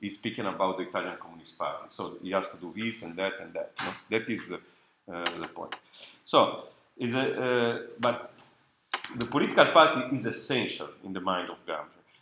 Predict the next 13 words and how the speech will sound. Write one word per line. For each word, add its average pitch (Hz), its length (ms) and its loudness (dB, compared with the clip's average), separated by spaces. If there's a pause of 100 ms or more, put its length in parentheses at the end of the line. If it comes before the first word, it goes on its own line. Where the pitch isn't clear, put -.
because 151 300 4 (140)
indivi-, 147 560 4
individually, 127 760 0 (320)
no 151 160 8
one 170 240 8
can 120 180 4
understand 107 560 4
what 98 160 -2
a 98 60 -4
party 113 480 4 (160)
can 117 180 2
understand, 92 600 -4 (160)
no? 120 120 -8